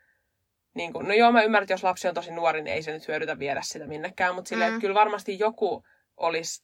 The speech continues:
Speaker 1: tullut sinne, että sä olisit voinut ite lähteä etsimään edes sun
Speaker 2: On.
Speaker 1: puolisoa.
Speaker 2: Ja, ja sit se, että sä myös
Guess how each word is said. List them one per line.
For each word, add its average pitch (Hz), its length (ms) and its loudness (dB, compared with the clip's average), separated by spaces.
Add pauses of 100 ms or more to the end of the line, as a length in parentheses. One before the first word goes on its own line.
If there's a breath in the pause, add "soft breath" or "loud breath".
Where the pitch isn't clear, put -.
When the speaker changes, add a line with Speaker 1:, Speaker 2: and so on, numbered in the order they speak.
(100)
Speaker 1:
tullut 175 320 -2
sinne, 160 300 -8
että 160 120 -12
sä 175 100 2
olisit 165 200 -4
voinut 160 160 -6
ite 170 220 0
lähteä 156 300 -4
etsimään 143 500 -6
edes 151 280 -8
sun 233 120 2 (120)
Speaker 2:
On. 240 60 6
Speaker 1:
puolisoa. 175 360 2
Speaker 2:
Ja, 262 140 8
ja 269 160 6
sit 269 180 0
se, 269 160 4
että 254 180 -6 (140)
sä 247 160 0
myös 247 360 4